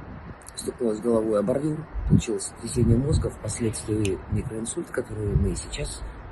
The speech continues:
э, лечим. Со словами: «На своїй собачій мові будеш розмовляти у москалів».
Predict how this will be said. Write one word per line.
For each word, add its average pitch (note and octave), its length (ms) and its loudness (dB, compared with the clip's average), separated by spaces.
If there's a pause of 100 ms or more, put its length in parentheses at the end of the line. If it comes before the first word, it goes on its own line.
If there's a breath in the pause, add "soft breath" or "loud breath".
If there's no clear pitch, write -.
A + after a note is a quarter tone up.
(160)
э, G#2 360 0
лечим. A2 440 2 (500 loud breath)
Со - 120 -8
словами: C3+ 640 4 (560)
«На B2 80 -2
своїй C#3 400 0 (640)
собачій B2 520 6
мові C#3 320 4
будеш A2 420 0
розмовляти G#2+ 680 -4 (120)
у - 20 -4
москалів». - 500 2